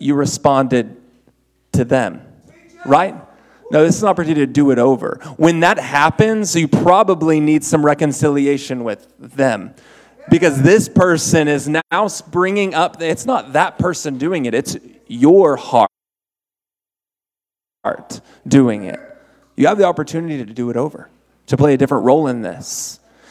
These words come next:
And I get that, like, I'm there, but the only way we can do it over is by the Lord, is by His leading, His healing,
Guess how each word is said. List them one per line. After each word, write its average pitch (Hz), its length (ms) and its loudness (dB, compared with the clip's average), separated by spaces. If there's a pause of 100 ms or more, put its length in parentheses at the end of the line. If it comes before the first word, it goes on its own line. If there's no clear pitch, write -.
(100)
And 175 140 2
I 175 160 4
get 233 260 2
that, 190 220 2
like, 143 240 2
I'm 156 380 0
there, 135 600 0 (360)
but 175 100 2
the 175 180 -4
only 240 460 4
way 175 340 4
we 175 220 -2
can 147 300 -2
do 156 320 2
it 131 120 0
over 202 720 -6 (1200)
is 143 100 -10
by 180 100 -8
the 220 80 -2
Lord, 165 600 -6 (1040)
is 151 120 0
by 175 120 4
His 180 260 2
leading, 180 640 0 (400)
His 202 300 0
healing, 151 580 -6